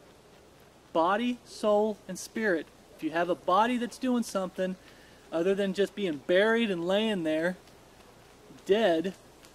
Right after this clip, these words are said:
it has to have a spirit. So, vile, morally based or impure, sinful, depraved by sin,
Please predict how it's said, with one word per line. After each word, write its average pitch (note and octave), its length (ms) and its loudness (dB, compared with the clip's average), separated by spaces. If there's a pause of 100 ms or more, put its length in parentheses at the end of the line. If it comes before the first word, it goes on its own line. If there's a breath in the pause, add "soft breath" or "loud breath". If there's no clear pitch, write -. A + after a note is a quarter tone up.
(120)
it F#3 100 -4
has F#3+ 240 0
to F#3 60 -6
have E3 140 2
a F3+ 60 -6
spirit. G#3+ 500 -2 (680)
So, F3+ 480 0 (200)
vile, F#3 600 4 (380)
morally B3 520 2
based A#3 500 -2
or G#3 80 0
impure, G3 580 0
sinful, A3+ 680 -2
depraved A#3 640 -2
by G#3+ 180 0
sin, F3 540 -4